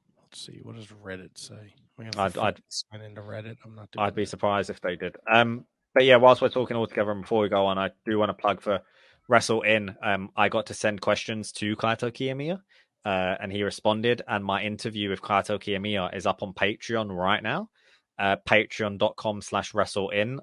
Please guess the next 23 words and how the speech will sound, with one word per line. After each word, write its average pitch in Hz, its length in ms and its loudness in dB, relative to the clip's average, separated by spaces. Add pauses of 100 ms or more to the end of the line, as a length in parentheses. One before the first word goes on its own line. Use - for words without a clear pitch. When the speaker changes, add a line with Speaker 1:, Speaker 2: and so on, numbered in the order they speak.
Speaker 2:
I 104 200 -2
double 101 300 -4
N. 110 260 -2 (100)
Uh, 98 220 2
it 110 160 -4
will 120 180 4
be 120 140 2
releasing 113 640 -2 (420)
publicly 117 440 2
soon, 139 500 -4
but 117 120 0
you 110 100 -2
can 117 120 -6
get 104 160 0 (100)
early 110 300 2
access - 380 -2
to 113 80 -4
all 110 280 -2
our 101 180 2
interviews 92 520 -6
on 101 140 0
our 87 120 -2
Patreon. 92 540 -4